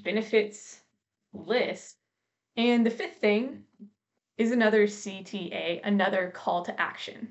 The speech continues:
Now, notice that we didn't talk about a, a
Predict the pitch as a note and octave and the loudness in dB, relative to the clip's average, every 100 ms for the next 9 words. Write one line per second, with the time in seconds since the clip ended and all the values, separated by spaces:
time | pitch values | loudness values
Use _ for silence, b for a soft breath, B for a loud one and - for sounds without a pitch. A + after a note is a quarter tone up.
0 | - A#3 A3+ B3+ G4+ - C4 B3 G#3+ A#3 | -6 -4 -2 -2 -2 -2 0 0 0 -2
1 | A3 - - - A#3 A3 G#3 G#3 G3+ G3 | -2 -6 -6 -2 0 2 4 4 4 2
2 | - F3+ F3 E3+ E3 E3 - - - - | -2 -6 -4 -4 -6 -8 -10 -10 -10 -10